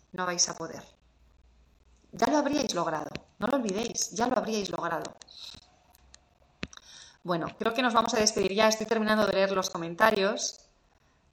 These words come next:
"Muchas gracias", nos dicen, "te descubro en un momento difícil, gracias por brindarme la oportunidad de, de aprender de ti". Gracias a ti, Elena, por ser tan generosa escribiendo este mensaje.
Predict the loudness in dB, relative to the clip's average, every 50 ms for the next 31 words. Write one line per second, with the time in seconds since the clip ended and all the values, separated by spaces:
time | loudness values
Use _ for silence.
0 | _ -6 -4 0 2 4 4 4 4 6 6 4 4 4 2 2 2 2 2 2
1 | 0 -2 -4 -6 -6 -6 -6 -6 -6 -4 -4 -4 -4 -4 -4 -6 -8 -10 -10 -8
2 | -4 -4 0 2 0 0 0 -2 -2 -2 0 -2 -2 -2 -2 -4 -4 -6 -6 -8
3 | -8 -8 -8 -8 -8 -8 -10 -8 -6 -4 -4 -2 -4 -2 -2 -2 -2 -2 -2 -2
4 | -6 -8 -8 -6 -4 -2 0 0 -2 -2 -4 -8 -8 -10 -8 -4 -2 -2 -2 -2
5 | -6 -10 -14 -14 -8 -4 -2 -2 -2 -2 -4 -4 -4 -4 -4 -4 -4 -6 -8 -10
6 | -12 -12 -18 -20 -20 -20 _ -4 -2 0 2 2 2 2 0 0 0 0 0 0
7 | -2 -4 -4 -4 -4 -4 -4 -8 -8 -6 -8 -6 -4 -4 -4 -4 -4 -6 -6 -6
8 | -6 -6 -6 -4 -2 2 2 2 2 0 -4 -8 -8 -10 -10 -12 -12 -12 -8 -6
9 | -4 -4 -4 -6 -8 -12 -16 -16 -18